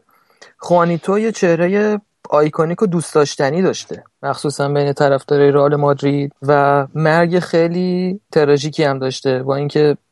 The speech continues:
سی و هفت سالش، یعنی در حالی که هنوز سی و هفت سالش بوده، هنوز جوون بوده، در اثر تصادف رانندگی میمیره و این اتفاق هم سال نود و دو میفته.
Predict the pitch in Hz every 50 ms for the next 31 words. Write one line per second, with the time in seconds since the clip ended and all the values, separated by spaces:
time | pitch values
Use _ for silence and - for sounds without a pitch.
0 | _ _ - - - - 160 147 143 139 135 160 - - - 165 151 143 143 139
1 | - - - 151 139 139 147 151 151 143 135 139 147 156 156 147 165 160 147 147
2 | 147 147 - - - 151 147 139 147 151 156 - - - 156 147 143 143 143 -
3 | - - 143 147 143 147 156 165 175 180 180 196 _ _ _ _ _ _ _ _
4 | - - 147 143 156 170 160 147 160 135 139 139 156 180 185 170 151 151 143 151
5 | 156 165 165 160 147 139 135 135 - - 151 156 156 - 165 147 - - 143 143
6 | 147 - 170 151 151 151 147 143 143 143 139 139 135 135 143 156 151 143 131 _
7 | _ _ _ _ _ _ _ - - 147 156 170 185 185 175 180 165 165 160 160
8 | 160 156 135 139 135 135 135 131 131 135 _ - _ _ _ _ _ _ - 160
9 | 160 165 156 - 160 139 156 143 151 160 160 - 165 156 160 160 156 143 135 139
10 | 131 135 139 139 151 156 151 147 135 123 - - - - - -